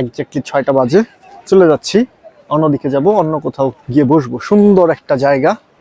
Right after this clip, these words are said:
জীবনে কখনো আসা হয় নাই। ছাত্র অবস্থায় অনেক সুযোগ ছিল আসার, তখন অবশ্য এই জায়গাগুলোতে আমি আসি নাই, ঘুরি নাই। আমি অন্যান্য দিকে ঘুরছি, কিন্তু এই জায়গাগুলোতে শুধু মনে হয়েছে যে পরে যাব, পরে যাব, এখন না, পরে যাব। কিন্তু এই পরে পরে করতে করতে চোখের পলকেই আট দশ বছর চলে গেল,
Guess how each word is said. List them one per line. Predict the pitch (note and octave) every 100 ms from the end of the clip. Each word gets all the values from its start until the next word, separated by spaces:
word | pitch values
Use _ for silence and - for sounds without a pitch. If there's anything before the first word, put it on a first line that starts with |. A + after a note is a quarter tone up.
| _ -
জীবনে | E3 G3+ F#3+
কখনো | F3 F3+
আসা | E3 -
হয় | D#3 D#3+ D#3
নাই। | F3+ G3+
ছাত্র | - D3 E3+
অবস্থায় | E3 E3 - E3
অনেক | D#3 D3
সুযোগ | E3+ E3 -
ছিল | D#3+ D3+
আসার, | D3 - D#3 -
তখন | D3 D#3+
অবশ্য | D3+ C#3+ D#3+
এই |
জায়গাগুলোতে | D3+ D3+ D3+ C#3
আমি | C#3+ C#3+
আসি | B2+ D3
নাই, | C#3 C3+ -
ঘুরি | C3+ D#3
নাই। | D3 D3
আমি | E3+
অন্যান্য | F#3+ G#3+ G3 F3+
দিকে | E3 D#3
ঘুরছি, | B2 A#2+ - F#3
কিন্তু | F#3+ E3+
এই | F3
জায়গাগুলোতে | F#3 F3+ F3 E3
শুধু | D#3+ F3+
মনে | F3 F3+
হয়েছে | E3+ -
যে | D#3+
পরে | D3+ F#3+ G3
যাব, | E3 A#2+ -
পরে | D#3+ E3
যাব, | D3 A#2
এখন | C#3 - C3
না, | C3 - _ _ _ -
পরে | D#3+ E3+
যাব। | D3+ B2+ G2+ _ _ -
কিন্তু | D#3
এই | F#3 G3
পরে | G#3
পরে | G3 G3+
করতে | F3+ F#3+ G#3+
করতে | F3+ - A3+ D3+ B2+ - - _
চোখের | G3+ - F3
পলকেই | E3+ F3 - D#3+ C3 D3
আট | D#3
দশ | E3
বছর | D#3+ D3+ C#3
চলে | E3 D#3+
গেল, | C#3